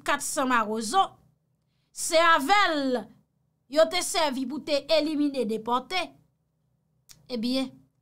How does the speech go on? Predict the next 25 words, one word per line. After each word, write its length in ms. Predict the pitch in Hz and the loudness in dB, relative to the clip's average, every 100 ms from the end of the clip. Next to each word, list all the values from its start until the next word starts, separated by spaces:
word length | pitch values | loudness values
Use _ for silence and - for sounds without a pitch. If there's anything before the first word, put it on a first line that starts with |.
| _ _ | _ _
aprè 300 | 254 269 330 302 | -4 2 2 2
divès 420 | 339 381 381 - | 0 -2 -2 -4
ankèt 400 | - 320 370 339 240 | -4 -4 -2 -4 -2
de 120 | 285 | -4
c 220 | 285 330 320 | -2 -2 0
p 140 | 294 | -2
g 140 | 233 262 | -2 -4
mennen 240 | 262 294 | -2 -2
sou 240 | 285 302 254 | -4 -6 -6
li, 220 | 269 269 _ _ _ _ _ _ _ _ | -6 -10 _ _ _ _ _ _ _ _
wè: 200 | 262 330 320 | 2 2 2
tout 220 | 453 440 403 | -2 -2 2
bon 300 | 392 302 262 | 2 2 0
vre 220 | 277 277 269 | -2 -2 -4
li 180 | 247 285 294 | -8 -8 0
afilye 640 | 339 339 - 349 277 269 262 | 0 0 -4 -6 -2 -2 -2
ansanm 380 | 285 311 320 | -6 -4 0
avèk 260 | 277 240 233 | 0 -2 -6
nèg 240 | 233 220 | -8 -10
katsan 400 | - 220 - 240 | -10 -12 -10 -8
marozo 540 | 220 208 240 277 370 349 - _ _ _ _ _ _ 247 | -6 -4 -4 -4 -2 -4 -6 _ _ _ _ _ _ -6
Yo 100 | 269 | -2
mete 300 | 254 254 247 | 0 0 -4
l 80 | 247 240 | -4 -6
anba 240 | 269 226 | -8 -6